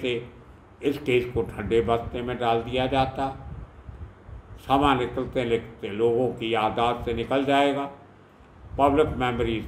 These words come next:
too short, और उसके बाद बात दबी की दबी रह जाएगी।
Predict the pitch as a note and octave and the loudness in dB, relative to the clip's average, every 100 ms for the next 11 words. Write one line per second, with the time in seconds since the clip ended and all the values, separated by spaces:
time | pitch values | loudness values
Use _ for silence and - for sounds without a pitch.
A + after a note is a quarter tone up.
0 | - C#3 C3+ C#3+ C#3 C3+ - - - - | -6 -6 -4 0 2 2 -4 -12 -12 -12
1 | - - - - - - - - - - | -18 -20 -20 -20 -20 -20 -20 -20 -16 -10
2 | - D#3 D3+ - C#3 A#2+ A2 G2+ - - | 4 6 6 2 -2 2 0 0 -6 -14
3 | - A#2+ A#2 - B2+ A#2+ A#2 G#2+ A2 G2+ | -4 2 2 2 0 0 0 -4 -4 -4
4 | A2 C3+ C3 C3+ C#3+ C#3 C3+ C#3+ | 0 2 4 4 4 2 2 -2